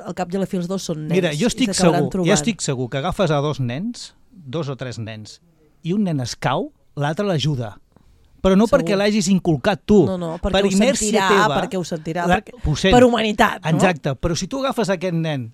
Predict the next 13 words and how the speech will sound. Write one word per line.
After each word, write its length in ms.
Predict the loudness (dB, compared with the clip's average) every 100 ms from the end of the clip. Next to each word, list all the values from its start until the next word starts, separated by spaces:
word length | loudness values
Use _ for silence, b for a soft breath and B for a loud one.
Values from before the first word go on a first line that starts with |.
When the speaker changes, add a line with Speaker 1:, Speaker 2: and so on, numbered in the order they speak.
| _
Speaker 2:
i 180 | -6 -4
l'extrapoles 840 | -4 -6 -4 -4 -4 -4 -6 -10 -18 -12
a 140 | -10
Àfrica, 480 | -8 -10 -12 -12 -16 -20 _ _ _ _ _ -8
que 80 | -8
està 160 | -6 -6
tot 160 | -6
el 80 | -4
dia 140 | -2 -2
en 80 |
guerra, 320 | -4 -8 -12 -18 _ _ _ -4
també 260 | -2 -2
tindran 420 | -4 -6 -6 -8